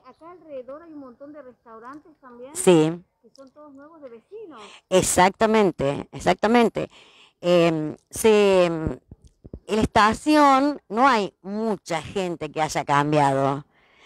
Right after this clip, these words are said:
Speaker 2: Por ejemplo, donde hoy está, eh,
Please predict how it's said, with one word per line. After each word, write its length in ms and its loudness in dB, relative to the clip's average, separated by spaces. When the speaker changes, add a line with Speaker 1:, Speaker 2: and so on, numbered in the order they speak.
Speaker 2:
Por 120 2
ejemplo, 440 2
donde 320 0
hoy 340 2
está, 500 0
eh, 460 -12